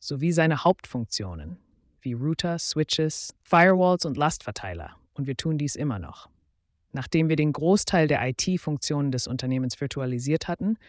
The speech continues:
begannen wir, Eigentumsprobleme zu beobachten.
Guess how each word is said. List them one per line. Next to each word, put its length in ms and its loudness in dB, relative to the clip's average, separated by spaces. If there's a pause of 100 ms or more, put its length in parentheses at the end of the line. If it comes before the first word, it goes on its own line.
(220)
begannen 420 2
wir, 260 0 (200)
Eigentumsprobleme 1120 2
zu 160 -6
beobachten. 680 -6